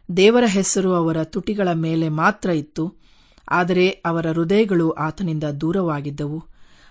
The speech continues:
ಅದಕ್ಕೋಸ್ಕರವೇ ಅವರು ಬಸವನ ರೂ-, ಮೂರ್ತಿಯನ್ನು ಹೊಂದಿಕೊಳ್ಳುವಷ್ಟು ದೂರ ಹೋಗಿ ತಮ್ಮ ಕೈ ಕೆಲಸಗಳಲ್ಲಿ ಆನಂದಿಸುತ್ತಾ ಜೀವಿಸುವ ನಿಜ ದೇವರನ್ನು ತಿರಸ್ಕರಿಸಿದರು. ಈ ಭಯಂಕರವಾದ ಕಥೆಯ ಮುಖಾಂತರ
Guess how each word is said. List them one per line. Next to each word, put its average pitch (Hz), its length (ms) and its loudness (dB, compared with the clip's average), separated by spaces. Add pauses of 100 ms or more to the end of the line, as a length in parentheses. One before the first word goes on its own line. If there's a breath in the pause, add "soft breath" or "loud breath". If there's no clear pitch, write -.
ಅದಕ್ಕೋಸ್ಕರವೇ 196 920 0
ಅವರು 156 420 -4 (180)
ಬಸವನ 175 560 0
ರೂ-, 165 280 -4 (380)
ಮೂರ್ತಿಯನ್ನು 180 680 0
ಹೊಂದಿಕೊಳ್ಳುವಷ್ಟು 170 1040 -2
ದೂರ 160 220 2
ಹೋಗಿ 165 520 -4 (440 loud breath)
ತಮ್ಮ 175 260 0
ಕೈ 190 260 -2
ಕೆಲಸಗಳಲ್ಲಿ 165 680 -2
ಆನಂದಿಸುತ್ತಾ 185 840 -2
ಜೀವಿಸುವ 160 580 -2
ನಿಜ 160 300 -2 (100)
ದೇವರನ್ನು 151 580 -4
ತಿರಸ್ಕರಿಸಿದರು. 139 920 -10 (2000 soft breath)
ಈ 233 200 2
ಭಯಂಕರವಾದ 180 840 0
ಕಥೆಯ 175 420 -4
ಮುಖಾಂತರ 175 540 -4